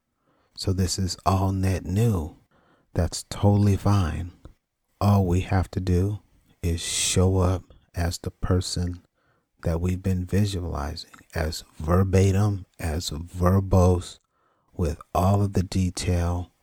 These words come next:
that we have done while we were doing our visualization exercise. Act as if it's already done.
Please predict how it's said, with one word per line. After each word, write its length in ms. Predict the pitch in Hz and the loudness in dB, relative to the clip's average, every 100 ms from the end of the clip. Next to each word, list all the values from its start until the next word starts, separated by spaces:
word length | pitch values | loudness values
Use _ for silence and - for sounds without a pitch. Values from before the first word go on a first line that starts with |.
| _ _ - - | _ _ -10 -2
that 280 | 87 90 - | 0 0 -4
we 380 | 87 87 87 - | -2 0 0 -6
have 460 | - - 85 85 - | -14 -4 -4 -4 -2
done 320 | 85 85 87 | 0 2 2
while 240 | 85 85 85 | 0 0 2
we 100 | 87 | 0
were 140 | 90 | 0
doing 500 | 87 82 82 85 82 - | -2 0 0 -2 -4 -4
our 120 | 87 | -2
visualization 1000 | 85 85 - 82 90 85 98 107 - 82 | 2 0 2 0 0 2 2 2 0 -4
exercise. 960 | 78 - - 90 - 87 87 95 - - _ _ _ _ - | -4 -8 -10 -8 -6 -6 -8 -10 -12 -12 _ _ _ _ -6
Act 320 | 95 101 - | -2 -2 0
as 180 | 104 - | -2 0
if 220 | 101 - | -2 -2
it's 340 | 95 - - - _ | -4 -4 -10 -14 _
already 680 | - 92 104 104 95 92 92 | -4 0 0 0 0 0 0
done. 580 | 92 92 117 107 - | -2 -2 -2 -4 -8